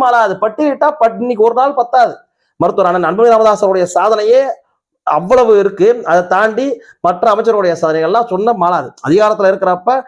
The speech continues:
நம்ம அவ்வளவு செஞ்சோம். அதை கடந்து அதிகாரத்துல இல்லாதனாலும் கூட எண்பதுல, எண்பதுல இருந்து எண்பத்தி ஏழு வரைக்கும் எத்தனை எத்தனை போராட்டம், எவ்வளவு இடஒதுக்கீடுக்காக போராட்டம் பண்ணோம். ஏன், இப்ப போன வருஷம் வரைக்குமே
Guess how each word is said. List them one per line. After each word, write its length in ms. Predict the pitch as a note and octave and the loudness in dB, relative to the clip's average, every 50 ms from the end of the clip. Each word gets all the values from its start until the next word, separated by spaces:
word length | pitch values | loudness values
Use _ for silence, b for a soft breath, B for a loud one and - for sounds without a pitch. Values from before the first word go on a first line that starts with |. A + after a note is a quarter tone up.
| B B B | B B B
நம்ம 180 | D3+ F3+ F3+ | -4 -2 -2
அவ்வளவு 320 | D#3 D#3 F#3 G#3+ G#3+ G3+ F3+ F#3 | 0 0 0 0 0 0 -2 0
செஞ்சோம். 380 | G3+ A#3 C4 A#3+ C#4 G3+ - - - _ _ _ _ _ | -2 -2 0 -2 -2 -2 -4 -4 -12 _ _ _ _ _
அதை 160 | - B2+ C3 B2+ | -2 0 0 0
கடந்து 380 | B2+ D3+ F3+ A3 A#3 A#3 A#3+ A3+ F#3+ D3 - | 0 0 0 0 0 0 0 0 0 -2 -2
அதிகாரத்துல 560 | - C3+ E3 G3+ A3+ A3 G#3+ G3+ - - F3+ D#3+ D#3 D3+ | -2 0 2 2 2 2 0 0 -2 -2 -2 0 0 0
இல்லாதனாலும் 560 | E3 G3 A3 A#3 A#3 A3 G#3 G3 F#3+ E3+ D3 | 0 0 2 2 2 2 0 -2 -2 -2 -2
கூட 120 | E3 F3 D3+ - - _ _ _ _ _ _ _ _ _ _ _ _ _ _ _ - | -2 -4 -4 -6 -10 _ _ _ _ _ _ _ _ _ _ _ _ _ _ _ -6
எண்பதுல, 420 | - C3+ C#3+ F3 F#3 G3 G3 F3+ E3+ D#3+ C#3+ - - - _ _ _ _ _ - | -2 0 0 2 2 2 2 2 2 0 0 -4 -8 -12 _ _ _ _ _ -4
எண்பதுல 280 | D3+ F#3 G3+ G3+ F3+ F3 | -2 0 0 2 2 0
இருந்து 200 | F#3 G3+ G3 E3+ | 0 0 -2 -2
எண்பத்தி 260 | F3 F#3+ G3 F3+ F#3 | -2 -2 -2 -2 0
ஏழு 80 | F3+ F3 | 0 0
வரைக்கும் 300 | E3 E3 F3 F3+ F3+ D#3+ | 0 -2 -2 -2 -2 -2
எத்தனை 200 | D#3 - G#3 G3+ F#3+ | 0 0 -2 -2 -2
எத்தனை 200 | F#3 E3+ D#3 D3+ | -2 -2 -4 -2
போராட்டம், 500 | C3 D#3+ E3+ E3+ D#3+ D#3+ - E3 F#3+ G3 E3+ | -2 0 0 0 -2 -2 -2 -2 -2 0 -2
எவ்வளவு 300 | D#3+ E3+ G#3 G#3+ F#3 E3+ | -2 -2 -2 -2 -2 0
இடஒதுக்கீடுக்காக 640 | E3 F3+ G3+ G3+ G3 F#3+ F#3 E3+ D#3 D#3+ D#3 D3+ D3+ | 0 0 0 0 0 -2 -2 -2 -2 0 0 0 0
போராட்டம் 340 | D3 D3+ D#3 D3+ D3 C#3 C3+ | 0 0 -2 -2 -2 -6 -4
பண்ணோம். 260 | C#3 D3+ F3 G3 F#3 D#3 C#3+ E3 | -2 -2 0 0 -2 -2 -2 -2
ஏன், 120 | F#3+ G#3 F#3 | 0 0 -2
இப்ப 200 | D#3 - - - - | -4 -6 -8 -6 -2
போன 200 | - F3 F#3 F#3+ | -2 0 0 0
வருஷம் 280 | F3+ F3+ F3+ - A3 G3+ | -2 -2 -2 -2 0 0
வரைக்குமே 380 | F3+ F3 E3+ - F3 F3 G3+ | 0 -2 -4 -4 -4 -2 0